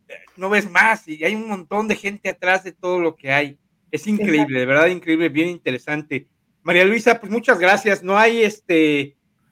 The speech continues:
Speaker 1: eh, ahora sí que un final que se pueda dar en alguno, en la mayoría de nuestros programas, ¿no? Porque el, el tema es interesante y pueden surgir más preguntas y seguir platicando, y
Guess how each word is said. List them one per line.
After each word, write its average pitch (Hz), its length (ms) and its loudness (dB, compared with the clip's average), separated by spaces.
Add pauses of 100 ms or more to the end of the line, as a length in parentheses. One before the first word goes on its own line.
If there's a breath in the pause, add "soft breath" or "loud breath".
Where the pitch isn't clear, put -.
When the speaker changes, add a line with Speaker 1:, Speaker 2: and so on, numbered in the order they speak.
Speaker 1:
eh, 147 580 -2 (400)
ahora 185 180 0
sí 208 180 -10
que 190 460 0 (1000)
un 220 200 -8
final 185 640 2
que 160 140 -4
se 156 160 -6
pueda 175 300 2
dar 170 200 4
en 147 400 -8 (140)
alguno, 156 480 -10 (180)
en 147 120 -14
la 139 80 -6
mayoría 147 220 2
de 185 40 -4
nuestros 170 280 -8
programas, 143 600 -2
¿no? 165 160 -6
Porque 135 460 -6
el, 143 160 -12
el 143 160 -8
tema 185 220 -4
es 185 100 -8
interesante 160 840 -6 (380)
y 139 180 -10
pueden 175 320 0
surgir 151 300 -10
más 156 160 -2
preguntas 170 640 -2
y 139 60 -18
seguir 135 320 -6
platicando, 160 800 0
y - 180 -4